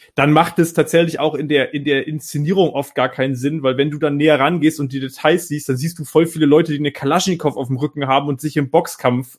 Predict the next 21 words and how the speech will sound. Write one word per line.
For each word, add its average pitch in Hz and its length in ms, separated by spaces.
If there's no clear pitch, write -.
irgendwie 131 340
mit 139 140
einem 143 80
Polizisten, 135 720
äh, 123 240
duellieren, 131 560
was 139 240
ja 131 180
auch - 220
überhaupt 147 300
gar 135 100
keinen 123 180
Sinn 120 200
ergibt. 110 280
Also 127 200
weil 143 120
es 147 140
eigentlich 170 420
müsste 170 240
dieser 160 180
Kampf, 190 460